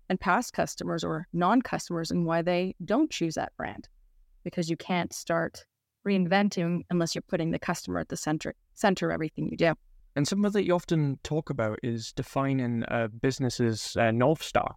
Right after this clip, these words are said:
Speaker 2: as, as, as, as, as it's coined, and uncovering its sort of distinct value proposition and sort of targeting the right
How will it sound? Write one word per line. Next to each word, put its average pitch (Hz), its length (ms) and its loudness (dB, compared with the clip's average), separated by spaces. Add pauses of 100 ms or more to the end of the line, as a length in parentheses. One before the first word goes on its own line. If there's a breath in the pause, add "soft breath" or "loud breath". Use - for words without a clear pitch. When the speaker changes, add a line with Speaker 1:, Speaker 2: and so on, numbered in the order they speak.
(160)
Speaker 2:
as, 123 140 -4
as, 120 200 -2
as, 120 180 0
as, 117 200 2 (140)
as 123 120 -2
it's 113 80 -4
coined, 117 260 -4
and 110 120 -4 (380)
uncovering 156 440 2
its 139 120 -2
sort 143 160 0
of 131 80 -8
distinct - 360 -2
value 131 240 2
proposition 131 560 -4
and 113 200 2
sort - 200 0
of - 80 -10
targeting 131 420 0
the 117 80 0
right 120 240 2